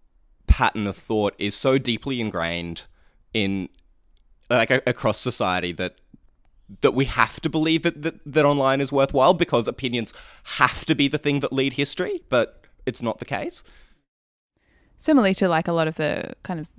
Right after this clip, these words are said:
Speaker 2: rhetoric, um, around Trump's election is, you know, that, um,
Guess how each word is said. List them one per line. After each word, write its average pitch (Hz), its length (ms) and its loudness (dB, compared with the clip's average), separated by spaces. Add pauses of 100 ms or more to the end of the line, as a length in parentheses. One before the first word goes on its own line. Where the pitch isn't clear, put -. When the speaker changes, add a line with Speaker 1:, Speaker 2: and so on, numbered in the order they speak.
Speaker 2:
rhetoric, 160 720 -2
um, 170 420 -8 (540)
around 160 420 0
Trump's - 340 -6
election - 460 -6
is, - 320 -10
you 170 80 -8
know, 143 140 -8
that, 160 160 -8 (580)
um, 147 340 -8